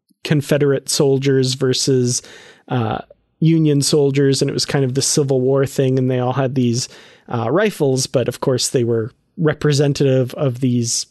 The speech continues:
other weapons that are really powerful and can kill Q.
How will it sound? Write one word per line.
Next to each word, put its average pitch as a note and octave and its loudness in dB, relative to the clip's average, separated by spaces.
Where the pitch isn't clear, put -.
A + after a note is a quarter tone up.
other D3+ 2
weapons C3 0
that B2+ 0
are B2+ 0
really C3 2
powerful B2+ -2
and A#2 -4
can B2+ -6
kill B2 -2
Q. C3 0